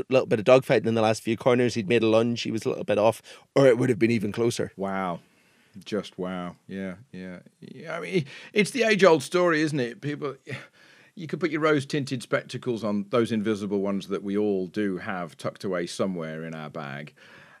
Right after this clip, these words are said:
Speaker 2: and say, "Oh, the racing was better in the old days." Well, it was more spread out in the old days. You know, the romance of racing is another discussion rather than close racing. Uh, the advantage of Moto G P with close racing is that you can still pass.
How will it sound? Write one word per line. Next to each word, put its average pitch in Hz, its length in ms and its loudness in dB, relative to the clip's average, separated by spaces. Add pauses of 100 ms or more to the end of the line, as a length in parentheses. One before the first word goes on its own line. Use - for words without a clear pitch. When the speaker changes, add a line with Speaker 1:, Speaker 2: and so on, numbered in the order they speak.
(120)
Speaker 2:
and 95 280 -6
say, 131 120 -10
"Oh, 156 260 -6
the 139 80 -6
racing 139 380 -6
was 127 120 -6
better 117 320 -4
in 107 80 -4
the 104 120 -4
old 92 240 -4
days." 80 360 -10
Well, 120 300 -4
it 135 160 -2
was 120 360 0
more 92 200 -4
spread 82 300 -8
out 73 260 -10
in 78 80 -8
the 76 140 -10
old 71 200 -12
days. 67 600 -14
You 98 100 -8
know, 80 180 -10
the 113 200 -2
romance 117 720 4
of 87 140 -6
racing 76 580 -8
is 101 160 -8
another 110 360 0
discussion 92 760 -6
rather 92 340 -6
than 90 240 -6 (340)
close 101 580 0
racing. 69 640 -12 (680)
Uh, 92 380 -4
the 117 180 -2
advantage 123 600 4
of 104 120 -6
Moto 104 220 0
G 92 200 -6
P 143 300 -2
with 92 180 -6
close 95 300 -6
racing 85 380 -8
is 85 160 -10
that 98 100 -12
you 92 140 -8
can 92 140 -8
still - 240 -4
pass. - 600 -6